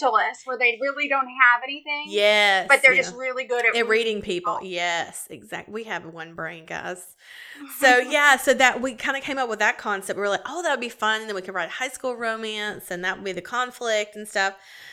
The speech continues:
Speaker 2: So, yeah, what if it was something like that? Like, she was the new girl, she got really embarrassed, and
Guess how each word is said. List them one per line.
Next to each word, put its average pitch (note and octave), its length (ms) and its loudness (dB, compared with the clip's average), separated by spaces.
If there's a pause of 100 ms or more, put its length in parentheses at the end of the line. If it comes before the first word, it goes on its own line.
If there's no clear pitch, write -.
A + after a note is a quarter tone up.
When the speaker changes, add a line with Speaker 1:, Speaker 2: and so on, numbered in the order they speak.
(200)
Speaker 2:
So, - 160 -10
yeah, C#4+ 340 4
what A3+ 180 2
if B3 120 -2
it B3 100 0
was A#3 80 -4
something A#3+ 280 -4
like G#3 160 -4
that? G#3 180 4
Like, D#3 160 -6
she - 160 -6
was G#3+ 180 -4
the G#3 80 -6
new G3+ 140 -2
girl, F#3+ 320 0
she F#3+ 160 -8
got F3 180 -4
really F#3 240 -4
embarrassed, F3+ 760 -2
and E3+ 260 -8